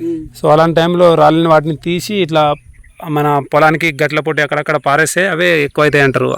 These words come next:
Speaker 2: నిజమా అది?
Speaker 1: నిజం కానీ ఎవరు పోయే కావట్లేదు.
Speaker 2: మ్మ్. అంటే
Speaker 1: కానీ వాటి తర్వాత అవే మొలుస్తున్నాయి ఇప్పుడు.
Speaker 2: ఇంకో విషయం ఏంటంటే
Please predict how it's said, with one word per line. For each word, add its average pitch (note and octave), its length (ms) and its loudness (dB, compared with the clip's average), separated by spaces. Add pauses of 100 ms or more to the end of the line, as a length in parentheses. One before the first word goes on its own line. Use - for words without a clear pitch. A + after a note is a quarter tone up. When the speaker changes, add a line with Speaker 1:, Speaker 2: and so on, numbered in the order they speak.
Speaker 2:
నిజమా D3+ 340 4
అది? F#3+ 200 2 (1800)
Speaker 1:
నిజం G3 220 -8
కానీ D#4 380 -8 (300)
ఎవరు G3 160 -6 (100)
పోయే A3 180 -4
కావట్లేదు. D#3 340 -8 (600)
Speaker 2:
మ్మ్. C3+ 380 -8 (400)
అంటే F#3+ 260 4
Speaker 1:
కానీ B3+ 200 -4
వాటి A3+ 200 0
తర్వాత A#3+ 140 -2
అవే B3 180 2
మొలుస్తున్నాయి A#3+ 380 -4
ఇప్పుడు. F3+ 200 -2 (640)
Speaker 2:
ఇంకో E3+ 200 4
విషయం F#3 260 6
ఏంటంటే F3 680 4